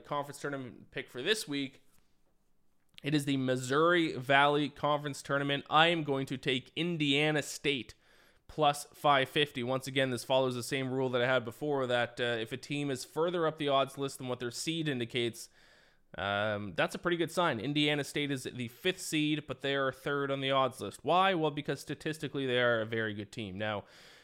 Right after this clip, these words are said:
Bradley and Drake are the top two teams on the odds list to win this tournament, and I do think those are, uh, they are rightful favorites. Those, Bradley and Drake, are both very, very good teams. But I think, uh, I think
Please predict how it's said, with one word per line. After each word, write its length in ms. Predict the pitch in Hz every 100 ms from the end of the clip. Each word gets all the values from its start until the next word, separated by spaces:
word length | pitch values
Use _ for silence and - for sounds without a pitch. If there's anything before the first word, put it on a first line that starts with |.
| _ -
Bradley 400 | 127 165 185 185
and 140 | 170 139
Drake 480 | 131 139 165 180 -
are 120 | 131
the 100 | 127
top 300 | 139 135 -
two 100 | 135
teams 300 | 139 135 131
on 80 | 120
the 80 | 120
odds 260 | 117 113
list 160 | 117 -
to 60 |
win 160 | 120 120
this 100 | 110
tournament, 400 | - 117 131 151
and 80 | 120
I 120 | 120
do 200 | 127 135
think 280 | 123 123 -
those 220 | 120 117
are, 320 | 117 113 107
uh, 340 | 110 104 101 101
they 180 | 120 127
are 100 | 113
rightful 480 | 107 113 - 110
favorites. 460 | 113 123 117 139 -
Those, 380 | 110 123 127 123
Bradley 400 | - 117 120 123
and 80 | 113
Drake, 260 | 120 120
are 40 | 117
both 260 | 110 117
very, 460 | 117 117 120 120 123
very 280 | 123 117 117
good 220 | 117 117
teams. 440 | - 120 156 196 - _ - _ _ _
But 100 | 151
I 80 | 160
think, 380 | 165 190 180 -
uh, 480 | 156 147 147 143 -
I 120 | 156
think 360 | 156 190 196